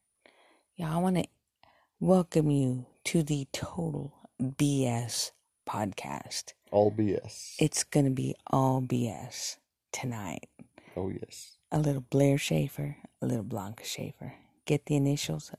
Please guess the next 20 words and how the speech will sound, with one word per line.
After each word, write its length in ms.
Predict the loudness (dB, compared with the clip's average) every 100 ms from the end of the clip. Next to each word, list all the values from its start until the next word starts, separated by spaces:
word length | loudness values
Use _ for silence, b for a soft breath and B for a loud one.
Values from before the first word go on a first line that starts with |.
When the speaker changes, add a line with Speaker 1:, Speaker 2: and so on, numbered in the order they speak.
| _
Speaker 1:
B 240 | -4 -4 -6 -8
S 320 | -8 -8 -16 -8
podcast. 720 | -6 -6 -10 -10 -10 -10 -12 -12 _ B B B B B B B B B B B -4
So 400 | 4 6 6 4
it's 240 | 2 2
not 280 | 4 4 4
Thursday 640 | 4 4 2 -2 0 0 0
'cause 160 | 2 4
we've 160 | 2
been 140 | 0 -2
trying 240 | 0 0
to 60 | 2
hit 220 | 4 4
our 100 | 2
podcast 720 | -2 -2 -2 0 -2 -2 -4
on 120 | -8
Thursday 460 | -6 -2 -4 -2 -4
nights. 640 | -2 -4 -6 -4 -4 -6 -4
It 140 | -2 0
is 380 | 0 0 -2